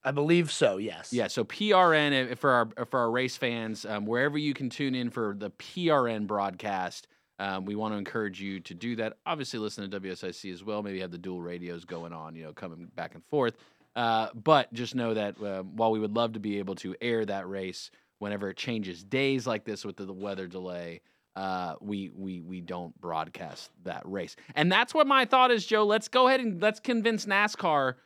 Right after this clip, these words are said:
Speaker 2: no matter the weather, run the race.
Speaker 1: That, that would be tough, uh, especially if you had rain somewhere like Daytona or Talladega. Uh, that, that would be a little bit dangerous, but, I mean,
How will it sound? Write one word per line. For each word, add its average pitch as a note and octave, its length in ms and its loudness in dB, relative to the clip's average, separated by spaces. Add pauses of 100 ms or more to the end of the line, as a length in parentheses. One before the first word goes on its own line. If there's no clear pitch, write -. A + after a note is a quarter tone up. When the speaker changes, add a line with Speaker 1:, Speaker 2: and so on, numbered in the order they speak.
(220)
Speaker 2:
no F3 300 4
matter A#3 560 6
the C#4 140 4
weather, C#3+ 640 4 (400)
run A#2 240 4
the G2+ 80 0
race. - 420 -8 (1500)
Speaker 1:
That, D#3 380 6
that E3+ 200 8
would G#3+ 140 4
be A3 120 4
tough, - 720 4
uh, C3+ 340 6
especially D3+ 540 4
if D3 120 0
you D#3 80 4
had C#3+ 160 4
rain C#3 340 0
somewhere C#3 360 2
like B2+ 240 0
Daytona C3 500 -2
or A#2+ 60 -6
Talladega. A2+ 720 -4 (500)
Uh, G#2+ 380 -2
that, A#2+ 220 -4
that C3 160 4
would D#3 120 2
be F3 100 4
a E3+ 80 6
little F#3+ 260 8
bit F#3+ 220 4
dangerous, E3 540 2
but, C#3 240 2
I C3+ 100 0
mean, C#3 460 -2